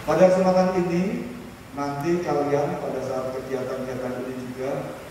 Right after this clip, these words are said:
kalian akan dibimbing langsung oleh para, iya, praktisi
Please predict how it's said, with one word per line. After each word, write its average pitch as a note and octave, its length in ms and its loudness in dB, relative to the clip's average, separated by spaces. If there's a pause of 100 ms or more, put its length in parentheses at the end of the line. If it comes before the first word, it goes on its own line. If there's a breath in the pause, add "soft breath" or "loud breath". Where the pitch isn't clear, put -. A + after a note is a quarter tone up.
(400)
kalian D3 320 0
akan D3 320 -2
dibimbing C#3 480 2
langsung - 480 -2 (1040)
oleh C#3+ 320 0 (800)
para, D#3+ 640 0 (1800)
iya, - 240 -2
praktisi - 720 2